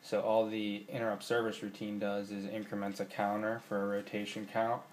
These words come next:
and then it puts a function pointer on a queue that is worked off in the main loop in task code. And as you can see,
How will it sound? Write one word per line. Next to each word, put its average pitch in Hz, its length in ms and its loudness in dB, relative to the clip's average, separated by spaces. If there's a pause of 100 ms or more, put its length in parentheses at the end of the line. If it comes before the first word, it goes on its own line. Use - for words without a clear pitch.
(500)
and 101 120 -2
then 101 100 0
it 98 140 -4
puts - 220 0
a 95 40 -6
function 104 440 -2
pointer 101 360 0
on 101 80 2
a 98 60 -2
queue 104 540 -4 (520)
that 98 260 4
is 98 160 2
worked 101 300 2
off 101 260 4
in 101 100 0
the 98 60 0
main 98 360 -2
loop 98 360 -4
in 104 140 -8
task - 460 0
code. 104 220 -6 (1160)
And 98 720 -6
as 107 240 -4
you 104 80 -4
can 101 200 -6
see, 110 540 0